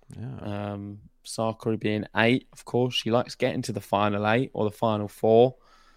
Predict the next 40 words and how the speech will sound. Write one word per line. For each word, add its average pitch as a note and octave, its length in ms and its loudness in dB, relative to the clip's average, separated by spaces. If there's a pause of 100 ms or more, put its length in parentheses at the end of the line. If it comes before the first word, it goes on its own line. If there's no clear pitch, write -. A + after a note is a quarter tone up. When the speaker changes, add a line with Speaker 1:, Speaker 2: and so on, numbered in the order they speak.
(240)
Speaker 2:
Doesn't A2+ 240 -6
like A2+ 180 -4
getting G#2 220 -4
beyond A2+ 540 2
that, A2 320 0
but B2 280 2
Speaker 1:
Mm. - 80 -12
Speaker 2:
she's A2+ 120 -6
shown C3+ 260 0
she C3+ 140 -4
can B2+ 100 -6
get - 140 0
to - 100 -4
a A#2 60 0
final C3+ 520 2
recently. C3+ 760 -2 (640)
Could D3+ 260 2
do D3 180 8
well. C#3+ 460 8 (260)
Vondrousova's C3+ 640 2
been A#2+ 200 -2
outstanding B2+ 840 0
this B2 260 -6
year, B2 200 2
had A#2+ 160 -2
her A2 100 4
best - 460 -2
one. A#2+ 340 4 (560)
I - 60 -14
think - 220 -2
Samsonova's B2+ 640 0
had A2+ 160 0
a - 20 -8
good A2 220 -2
few A2 260 0
weeks. B2 340 2
Vekic, - 540 -2
hot - 260 0
and A2 140 -6
cold, B2 640 2